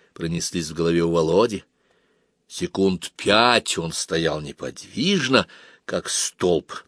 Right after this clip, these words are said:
Потом вдруг сдвинул брови над носом с горбинкой, слегка поклонился и, сурово глядя на Лидочку, пожал ей руку. "Хвостик",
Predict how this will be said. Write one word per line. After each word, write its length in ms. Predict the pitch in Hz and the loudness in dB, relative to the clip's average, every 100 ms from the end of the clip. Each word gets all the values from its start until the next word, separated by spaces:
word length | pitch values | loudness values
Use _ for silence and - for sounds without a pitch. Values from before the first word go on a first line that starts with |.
| _ _ _ _ | _ _ _ _
Потом 260 | - - 71 | -14 -12 -10
вдруг 300 | 73 73 - | -10 -10 -10
сдвинул 600 | - - - 131 123 104 | -12 -12 -4 0 2 2
брови 440 | 82 95 92 87 - _ _ _ - | 4 4 4 2 -2 _ _ _ -6
над 280 | 82 73 | -4 -4
носом 380 | 80 78 - 82 | -4 -4 -6 -8
с 60 | 73 | -6
горбинкой, 540 | 82 73 78 78 71 - - | -6 -6 -8 -10 -12 -12 -16
слегка 400 | - 87 - 73 | -8 -6 -6 -8
поклонился 760 | - - - 101 165 143 113 - - - - _ | -8 -10 -6 0 0 2 0 -2 -8 -20 -20 _
и, 100 | 76 | -12
сурово 560 | - 87 95 180 185 170 | -6 2 8 10 10 8
глядя 380 | 110 127 127 | 8 8 8
на 80 | 120 | 4
Лидочку, 500 | 110 101 90 - - | 4 4 2 -6 -6
пожал 380 | - 80 80 82 | -6 -4 -2 -2
ей 140 | 78 | -2
руку. 300 | 76 73 - - _ _ _ _ _ _ | -4 -8 -14 -18 _ _ _ _ _ _
"Хвостик", 1120 | - - 135 95 - - - 101 - - | 0 6 8 8 0 -6 -4 -4 -4 -6